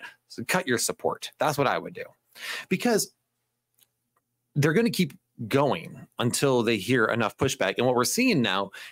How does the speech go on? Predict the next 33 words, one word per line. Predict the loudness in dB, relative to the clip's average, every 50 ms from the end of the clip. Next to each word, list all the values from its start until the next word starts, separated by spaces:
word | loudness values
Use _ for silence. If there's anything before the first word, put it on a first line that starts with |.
| -6 -2
in | 0 2 4 4
the | 4
media | 4 4 4 4 2 2 2 0 0
world, | 2 2 2 2 0 0
especially, | -2 -2 -2 -2 -2 0 0 0 0 0 0
like, | 0 0 0 -2
in | -2 0
movies | 0 2 2 2 2 2 0 0 -2 -2
and | -2 -2 -2 -2
video | 0 2 2 2 2 2
games, | 0 -2 -2 -4 -6 -8 -12 -16 -18 -10 -8
so | -6 -4 -2 0
many | 0 0 0
people | 2 2 2 2
are | 2
getting | 0 -2 -2 -4 -8
tired | -10 -8 -6 -2 0 2 2 2 2 2 0
of | -2 -6 -8
it | -10 -14 -14 -16 -18 -20 -20 -20 _ _
that | -4 -2 -2 -2 -2 -4 _ _ _ _ _ _ _
p-, | -10 -6 -6 -6 -6 -4
people | -2 0 0 2 2 4 4 4
in | 4 2
these | 0 0 0
companies | 0 -2 -2 0 0 0 0 0 -2
are | -2
losing | 0 2 2 4 4 4 2 2
more | 2 2 2 2 2
and | 2
more | 2 2 2 2 2
and | 2 2
more | 0 0 0 0
money | 0 2 2 2 2 2 2 2 2 0 -2